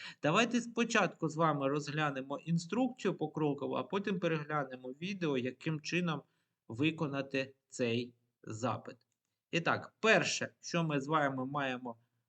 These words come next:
в нашій базі даних крамниці з-, зробити, це зайти в створення, майстер запитів. Обираємо майстер пошуку повторюваних записів. Натискаємо «ОК».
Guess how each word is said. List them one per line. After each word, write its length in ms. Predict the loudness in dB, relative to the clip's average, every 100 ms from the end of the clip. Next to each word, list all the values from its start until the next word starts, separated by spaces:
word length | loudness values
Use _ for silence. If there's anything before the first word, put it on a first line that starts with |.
| _
в 80 | -2
нашій 420 | 0 0 0 0
базі 340 | 2 2 2
даних 560 | 0 2 2 0 -8 -10
крамниці 600 | -4 -4 -4 -6 -6 -6
з-, 180 | -6 -10 _ _ _ -8
зробити, 640 | -2 -2 0 0 2 -2
це 320 | -2 0 0
зайти 600 | 2 2 0 0 -2 -2 -8 _ -16
в 60 |
створення, 880 | -12 -6 2 4 6 4 2 0 -2 -8 _ -8
майстер 640 | 0 2 2 2 -2 -2 -4 _ _ _ -6
запитів. 640 | 2 2 0 -6 -14 -20 _ _ _ _ _ _ _ _ _ _ _ _ _ _ _ _ 2
Обираємо 800 | 4 6 8 8 6 6 2 0
майстер 520 | 2 4 4 2 -4 -4 0
пошуку 460 | 2 0 -2 -4
повторюваних 920 | -2 -4 0 4 4 4 4 0 -6 -6
записів. 600 | -4 -4 -4 -16 -20 -20 _ _ _ _ _ _
Натискаємо 840 | -6 -4 -4 0 4 6 6 2 -2
«ОК». 180 | -6